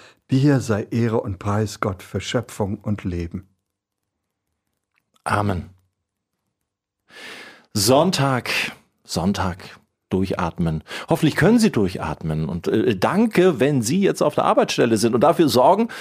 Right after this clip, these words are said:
Speaker 2: dass alles am Laufen bleibt und dass, wenn ich zum Beispiel mal wieder einen Sportunfall am Wochenende habe, ich von Ihnen versorgt werde. Danke dafür.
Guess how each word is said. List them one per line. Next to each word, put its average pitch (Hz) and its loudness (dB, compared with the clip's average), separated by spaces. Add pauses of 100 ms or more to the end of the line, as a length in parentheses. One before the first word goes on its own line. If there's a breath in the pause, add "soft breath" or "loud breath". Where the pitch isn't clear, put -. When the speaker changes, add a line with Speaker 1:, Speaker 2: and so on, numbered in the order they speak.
(120)
Speaker 2:
dass 131 0
alles 147 4
am 135 2
Laufen 196 4
bleibt 127 4
und 117 0
dass, 139 2
wenn 127 2
ich 135 -4
zum 131 -2
Beispiel 127 0
mal 113 2
wieder 107 0
einen 113 0
Sportunfall 147 0
am - 0
Wochenende 123 2
habe, 139 6 (220 loud breath)
ich 143 0
von 147 2
Ihnen 156 4
versorgt 139 2
werde. 90 0 (280 loud breath)
Danke 143 0
dafür. 78 -8